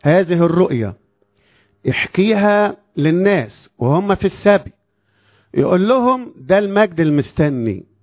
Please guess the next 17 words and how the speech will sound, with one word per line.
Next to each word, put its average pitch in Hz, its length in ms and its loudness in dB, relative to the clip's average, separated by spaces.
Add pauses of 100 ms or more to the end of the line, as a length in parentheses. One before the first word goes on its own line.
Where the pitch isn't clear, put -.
اصبروا، 143 560 2 (1120)
احتملوا 147 800 -2
اللي 127 140 -2
انتوا 135 240 -4
فيه. 101 300 -4 (1080)
الضيق 185 600 0
اللي 180 240 0
انتوا 233 240 -2
فيه 262 420 -2
لو 151 160 0
احتملتوه 180 840 -2
هتشوفوا 170 440 0
المجد 143 340 0
اللي 123 140 -2
انا 113 120 -2
شفته - 420 -14
ده". - 140 -18